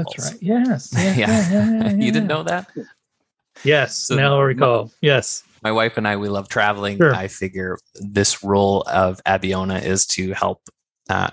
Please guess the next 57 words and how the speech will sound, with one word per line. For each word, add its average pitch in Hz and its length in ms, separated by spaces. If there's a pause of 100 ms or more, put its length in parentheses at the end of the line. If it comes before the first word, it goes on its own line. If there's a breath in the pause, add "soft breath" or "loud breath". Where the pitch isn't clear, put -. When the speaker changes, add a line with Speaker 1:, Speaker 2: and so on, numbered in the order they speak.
Speaker 1:
others 92 540
in 95 140
their 92 200
journey 92 460
through 95 480
their 80 100
private 82 360
practices - 500
Speaker 2:
Gotcha. - 160
Speaker 1:
and, - 100
and 98 140
building, 95 420
building 95 280
their 98 80
private 92 280
practices. - 640 (120)
And, 95 200
uh, 90 180 (260 loud breath)
to 117 80
answer 101 220
your 95 60
question, 98 340
what, 95 160 (360)
what 98 180
you're 95 80
probably 95 240
thinking 95 320
now 95 200
is, 95 120
"Wh-, 92 240
what 101 180
does 95 120
Aphilia 113 500
mean?" 98 220
Aphilia 110 500
Speaker 2:
<laughs> - 60
Speaker 1:
is - 120
the 98 260
Greek 123 260
spirit 101 520
of 101 220
ease 98 240
and 95 140
simplicity. 98 600
Speaker 2:
Well, 156 180
you 156 220
guys 156 260
Speaker 1:
Uh, 160 60
Speaker 2:
are, 147 200
yes, - 520
I 143 160
now 147 180
see 160 240
all 147 180
the 139 100
relationships 135 680
here. - 220